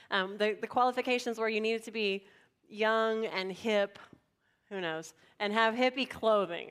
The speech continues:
okay? And my mom had a closet full of hippie clothing. So we went down, um, and you did hair and makeup, and you dressed in your hippie clothing, and then you were part of a party scene.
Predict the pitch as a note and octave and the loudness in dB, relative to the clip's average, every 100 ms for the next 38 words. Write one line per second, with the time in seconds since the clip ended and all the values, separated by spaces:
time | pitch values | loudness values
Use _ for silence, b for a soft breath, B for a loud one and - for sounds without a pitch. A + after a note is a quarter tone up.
0 | F#3 G3+ G3 G3+ G3 A3 A3 B3 C4 C4 | -6 0 2 2 2 2 2 2 2 4
1 | A3+ G#3+ - A#3+ A#3+ B3+ A#3+ G#3 - A3+ | 2 0 0 4 4 4 0 -2 0 2
2 | F3+ F3 b b b b - F3+ E3+ G3 | 2 0 b b b b -4 -4 -2 -6
3 | F3+ - - F#3 F3+ - - B B B | -8 -10 -4 -2 -2 -6 -18 B B B
4 | - B3 A#3+ F#3+ B3+ C4+ D#4 A#3+ A3+ C4 | 2 4 4 2 2 4 2 0 -2 2
5 | C4 A#3 A#3 B3 A3 G#3 G3+ G3 G#3 G#3 | 4 4 2 2 2 2 2 2 0 0
6 | G#3 G#3+ A3 A3+ A3 A3+ A#3 A#3+ A3 G#3 | -4 -4 0 -2 2 2 2 2 2 2
7 | G#3 G3 G3 G3+ F#3+ G3 F#3+ G#3 A3 A#3+ | 2 4 2 0 -2 -2 0 0 0 -4
8 | A3+ A3 G#3+ G#3 G#3+ G3 F#3 F3+ F3+ F#3 | -4 -4 -4 -6 0 0 0 -4 -4 -4
9 | F#3+ F#3+ - G3 F#3 G3+ G3+ E4 F#4+ F4 | -4 -6 -2 -2 0 -4 -4 0 0 0
10 | C#4+ G3+ F3 - | -4 -6 -6 -8